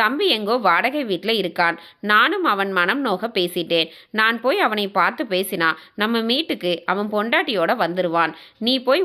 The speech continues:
உன் மனைவி மனம் நோகாம கொஞ்ச காலம் அவளோட விருப்பப்படி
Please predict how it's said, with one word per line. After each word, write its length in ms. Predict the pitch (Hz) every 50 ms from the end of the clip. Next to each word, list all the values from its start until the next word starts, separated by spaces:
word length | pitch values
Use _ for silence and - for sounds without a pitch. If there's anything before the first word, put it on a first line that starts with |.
| 302 226
உன் 100 | 208 196 180
மனைவி 320 | 180 208 240 277 330 330 254 185
மனம் 240 | 170 185 220 262 233 185
நோகாம 500 | 175 180 - 254 226 202 170 160 156 - - - - _ - -
கொஞ்ச 220 | 233 240 240 240 240
காலம் 320 | 226 214 226 294 339 330 247
அவளோட 300 | 208 196 196 185 185 190 196 190 - - 190
விருப்பப்படி 520 | 208 233 277 - 370 294 - 190 185 202